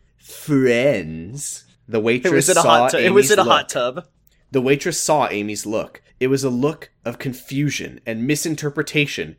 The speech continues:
Speaker 1: and hope and distance confusion also.
Speaker 2: A look that, that she couldn't even describe.
Speaker 1: But she understood it perfectly.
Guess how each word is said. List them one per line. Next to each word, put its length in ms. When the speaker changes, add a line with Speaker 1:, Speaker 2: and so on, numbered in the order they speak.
Speaker 1:
and 140
hope 340
and 340
distance 480
confusion 680
also. 500
Speaker 2:
A 80
look 400
that, 200
that 160
she 160
couldn't 420
even 300
describe. 720
Speaker 1:
But 140
she 200
understood 520
it 220
perfectly. 720